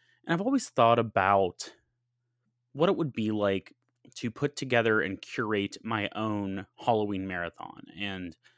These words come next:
whether that was, like, a twenty-four hour thing, whether that was, like, a weekend thing,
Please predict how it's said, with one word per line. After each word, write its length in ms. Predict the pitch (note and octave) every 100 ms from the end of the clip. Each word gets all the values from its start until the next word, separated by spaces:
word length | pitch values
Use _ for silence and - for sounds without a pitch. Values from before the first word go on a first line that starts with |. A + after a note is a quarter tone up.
| _ _ _ _ _
whether 280 | A#2 A2+ A2
that 160 | G#2+
was, 160 | G2+ G#2
like, 120 | G2+
a 40 |
twenty-four 500 | G2+ - G#2 - F#2
hour 300 | F#2+ C#3+ C#3
thing, 500 | C3 C#3+ B2+ B2 A#2+ A#2 _ _ _ -
whether 280 | A2+ G2+ G2+
that 200 | F#2+ D2+
was, 180 | F2+
like, 160 | G2 F#2
a 120 | F#2
weekend 600 | F#2+ B2+ B2 B2 A#2 G#2+
thing, 480 | - A2+ G#2+ G2+ G2